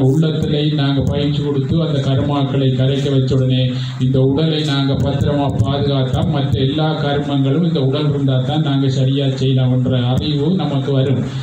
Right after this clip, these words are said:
அந்த அறிவை ஒரு குருவால மட்டும்தான் கொடுக்கலாம். இப்பெல்லாம் நாங்கெல்லாம் பாருங்க அங்கிருந்து வலிக்கிட்டு அங்க போற பிள்ளைங்களுக்கு எப்படி போற, அது பண்ணி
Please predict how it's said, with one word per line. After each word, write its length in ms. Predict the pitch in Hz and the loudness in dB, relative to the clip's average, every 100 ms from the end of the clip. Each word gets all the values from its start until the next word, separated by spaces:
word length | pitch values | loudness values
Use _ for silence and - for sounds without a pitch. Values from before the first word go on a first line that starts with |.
| - 127 | -6 -2
அந்த 160 | 135 131 131 | 0 2 0
அறிவை 320 | 160 165 170 175 | 0 2 2 2
ஒரு 120 | 156 151 | 2 0
குருவால 400 | 156 156 147 143 135 | 0 0 0 0 0
மட்டும்தான் 440 | 123 131 131 156 156 | 0 0 0 0 -2
கொடுக்கலாம். 480 | 147 139 120 110 - - - - - - - | -2 0 -2 -2 -6 -12 -18 -20 -20 -14 -6
இப்பெல்லாம் 380 | - - 160 156 | -2 0 -2 0
நாங்கெல்லாம் 420 | 151 151 151 - | -2 0 -2 -2
பாருங்க 240 | 139 139 147 | 0 0 0
அங்கிருந்து 360 | 143 143 139 135 | 0 0 0 0
வலிக்கிட்டு 480 | 147 147 139 147 180 180 170 - - 135 | 0 0 0 0 0 0 -2 -4 -4 -2
அங்க 140 | 139 - | 0 0
போற 160 | 156 151 | 0 0
பிள்ளைங்களுக்கு 500 | 143 143 139 139 156 151 | 0 -2 -2 -2 -2 -2
எப்படி 220 | - 151 127 | 0 0 0
போற, 180 | 139 143 156 | 0 0 -2
அது 140 | 156 151 147 | -2 -2 -2
பண்ணி 180 | 143 | -2